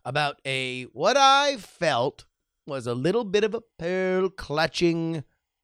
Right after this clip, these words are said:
post by the Axios founders, Mike Allen and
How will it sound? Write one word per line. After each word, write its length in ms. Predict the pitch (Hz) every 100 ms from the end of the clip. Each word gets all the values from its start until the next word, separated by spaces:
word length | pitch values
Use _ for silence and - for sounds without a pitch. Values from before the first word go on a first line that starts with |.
| _
post 440 | 117 143 131 143 -
by 480 | 131 127 127 127 123 -
the 100 | 117
Axios 560 | 160 170 - 143 135
founders, 560 | - 127 127 127 131 113 -
Mike 280 | 127 151
Allen 460 | 139 120 107 113 139 _ _ _ _ _ _ _ _ _ _ _ _ _ _ _ -
and 420 | 127 120 113 107